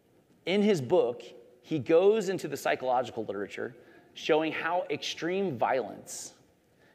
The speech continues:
can manifest in the way these people who are called demon-possessed behave. And I'm not gonna go into it, but the city of Sepphoris was burned, right? It was burned. And the Romans sold or eliminated thirty thousand people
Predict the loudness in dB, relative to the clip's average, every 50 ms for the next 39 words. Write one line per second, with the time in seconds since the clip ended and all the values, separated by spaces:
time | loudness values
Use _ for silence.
0 | _ _ -8 -4 -2 -2 0 2 2 2 2 2 0 -2 -2 -2 -4 -4 -4 -6
1 | -12 -14 -16 -18 -20 -20 -20 -12 -6 -2 0 2 2 4 4 4 6 4 4 4
2 | 2 0 -2 -6 -10 -16 -20 -20 -8 -6 -4 -4 -4 -4 -6 -6 -2 -2 -2 -2
3 | 0 0 0 0 0 -2 0 0 2 2 2 0 -2 -4 -4 -2 -2 -2 -2 -4
4 | -6 -6 -4 -2 -2 -2 -2 -2 -6 -12 -12 -10 -6 -6 -6 -6 -6 -10 -14 -20
5 | -20 -20 -20 -20 -20 _ _ _ _ _ _ _ _ _ _ _ _ _ _ _
6 | _ _ _ _ _ 0 2 4 4 4 4 4 4 4 4 4 4 2 0 0
7 | 0 0 0 0 -4 -6 -6 -6 -2 0 0 2 2 2 0 -2 -4 -4 -2 -2
8 | -2 0 0 -2 -2 -2 -2 -4 -8 -8 -10 -12 -8 -6 -6 -6 -4 -2 -4 -4
9 | -4 -6 -10 -16 -20 -20 -14 _ -4 -4 -4 -4 -6 -8 -10 -10 -10 -10 -10 -12
10 | -16 -20 _ _ _ _ _ -20 -20 -20 -20 -20 -20 -20 _ _ _ -10 -6 -4
11 | -2 2 4 4 4 4 2 0 -2 -4 -8 -8 -10 -12 -14 -18 -20 -20 -20 -20
12 | _ _ -10 -6 2 4 6 6 6 6 4 2 0 -2 -4 -2 0 2 2 2
13 | 2 2 2 2 2 2 0 0 -2 0 0 -2 -2 -4 -6 -12 -2 2 4 4
14 | 6 4 2 0 0 2 2 4 4 2 0 -2 -6 -6 -4 -6 -6 -4 -4 -4
15 | -4 -6 -8